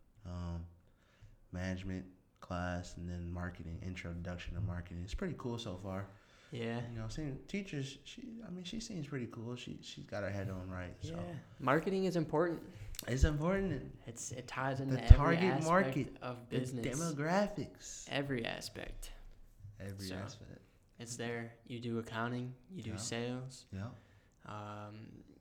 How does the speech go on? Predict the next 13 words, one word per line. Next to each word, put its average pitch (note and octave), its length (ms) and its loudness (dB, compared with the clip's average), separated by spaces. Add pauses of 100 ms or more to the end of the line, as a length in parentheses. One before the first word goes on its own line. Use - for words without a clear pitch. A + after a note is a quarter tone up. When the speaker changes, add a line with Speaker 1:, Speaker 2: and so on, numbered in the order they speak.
Speaker 2:
you - 120 -14
know, - 160 -12
public A#2 320 -2
relations, A2+ 640 -4
media, A2+ 360 -4
all C3+ 240 0
that - 160 -6
stuff C3 200 -8
ties A2+ 240 -2
into A2+ 140 -4
marketing. A#2 380 -4
Speaker 1:
Yeah. A#2+ 60 -6
Speaker 2:
So, G#2+ 260 0